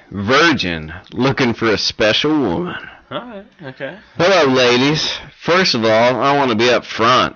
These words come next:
Speaker 1: I'm not really looking for a long-term relationship.
Speaker 2: Mm-hmm.
Speaker 1: Hoping to tempt someone in this posting board who may be open to the idea of a one-night stand or friends with benefits.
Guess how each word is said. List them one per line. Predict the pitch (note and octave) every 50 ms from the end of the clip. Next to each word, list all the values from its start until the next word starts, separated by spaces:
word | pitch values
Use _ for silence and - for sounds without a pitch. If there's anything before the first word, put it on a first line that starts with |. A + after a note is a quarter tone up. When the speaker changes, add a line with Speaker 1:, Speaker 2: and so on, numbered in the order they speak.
| _ -
Speaker 1:
I'm | A2 B2 C#3 D3
not | D3 D3 C#3 C3
really | C3 C3 B2+ B2 A#2+
looking | A2 A2+ C3+ D3+ C#3+
for | G#2+ - G#2 G2
a | F#2+
long-term | F#2+ G2+ G2+ G2+ G2+ G2 - - A#2+ G#2+ G2 F#2+ F#2 - -
relationship. | F2 F2+ G2+ F2+ F2 F#2 G#2+ B2+ - - - - - - - - D2+ - - _ - -
Speaker 2:
Mm-hmm. | A#2 G#2+ G2+ G2+ G2+ G2+ A#2 - _ _ _ _ _
Speaker 1:
Hoping | - B2+ C#3 B2+ A#2+ G#2 F2
to | - - - _ _
tempt | - - - - A#2+ B2+ A#2+ - - -
someone | - - - - - F2 E2+ E2 E2 E2+ E2 E2+ E2+
in | E2+ F2 F2+
this | F2 -
posting | - _ - - G2 A#2 B2+ B2 - F2+ E2+ E2 D2+
board | D2 D#2+ D#2 D2+ D2+ D#2 D2+ D#2 - _ _ _ _ _ _ _ _ _ _
who | G#2+ A2+
may | A#2 A#2 A#2 B2 C#3+
be | C#3+ C#3+ C3 G#2
open | F#2 A#2 C3 D#3 D#3+ - A2 F#2+
to | F2+ - G2
the | G2 G#2 G#2 G#2
idea | G2+ G#2 G2 F2+ G2+ A2 B2 B2+
of | A#2+ G2
a | E2+ F2+
one-night | F2 F#2+ G#2 G#2 G#2+ A2 G#2 G2 G2 E2+ -
stand | - - - G2+ G#2+ A#2+ B2+ - D2+ D2+ - - - - _ _ _
or | - C#3
friends | C3 - - G#2+ G2 F2+ D2+ F2
with | C#2 -
benefits. | _ D#2+ D#2+ G2+ B2 G#2+ - - - - - _ - - - -